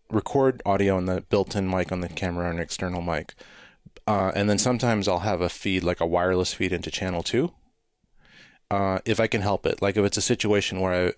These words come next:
I, I, I know I can put audio recorders with different audio sources,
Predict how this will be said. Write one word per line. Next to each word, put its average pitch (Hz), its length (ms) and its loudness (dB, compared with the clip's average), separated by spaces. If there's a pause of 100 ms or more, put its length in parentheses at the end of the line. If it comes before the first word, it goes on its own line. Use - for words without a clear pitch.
I, 98 80 -6
I, 98 240 -4
I 95 40 0
know 95 640 2 (260)
I 98 60 -2
can 98 140 -4
put - 200 -2 (160)
audio 98 280 4
recorders 85 500 -2 (200)
with 95 180 -4
different 101 280 -4
audio 92 280 2
sources, 107 580 -2